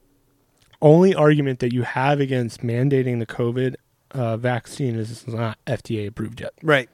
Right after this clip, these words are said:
Speaker 2: Yeah. And listen, I don't think that's holding anyone back. I don't think, it's very few people who are
Speaker 1: Mm-hmm.
Speaker 2: holding back. I did see someone, I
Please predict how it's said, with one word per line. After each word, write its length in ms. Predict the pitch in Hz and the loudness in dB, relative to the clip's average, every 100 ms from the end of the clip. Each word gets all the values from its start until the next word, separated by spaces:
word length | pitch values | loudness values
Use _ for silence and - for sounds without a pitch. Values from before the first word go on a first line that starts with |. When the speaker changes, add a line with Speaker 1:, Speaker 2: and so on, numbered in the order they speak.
| - | -2
Speaker 2:
Yeah. 180 | 175 135 | 0 2
And 340 | 147 143 135 _ _ - _ _ _ 160 | 0 0 -4 _ _ -20 _ _ _ -6
listen, 340 | 160 - 135 | -4 -4 -4
I 100 | 131 | -4
don't 280 | 143 151 151 | 0 2 0
think 180 | 165 135 | -2 0
that's 180 | 135 - | 0 0
holding 320 | 135 131 123 | -4 -2 -4
anyone 260 | 123 120 110 | -4 -6 -6
back. 360 | 95 90 - _ | -10 -12 -18 _
I 100 | 127 | -4
don't 340 | 139 - 143 156 | 0 2 0 2
think, 200 | 151 151 | -2 -2
it's 160 | 156 - | -6 -6
very 600 | 120 120 147 147 147 143 | -8 0 6 8 6 4
few 440 | - - 135 120 113 | 0 -4 -2 -2 -2
people 580 | - 104 - 87 - _ | -8 -10 -10 -14 -14 _
who 180 | - 143 | -2 2
are 40 | |
Speaker 1:
Mm-hmm. 80 | 143 | 2
Speaker 2:
holding 300 | 190 - 98 | 0 -4 -10
back. 340 | 87 85 - - - - | -14 -16 -16 -20 -10 -2
I 100 | 151 | 0
did 200 | 294 - | 0 0
see 160 | 269 | -4
someone, 600 | - 175 165 151 147 143 _ 139 - - | -2 0 2 4 2 0 _ -20 -18 -2
I 260 | 131 139 | 2 2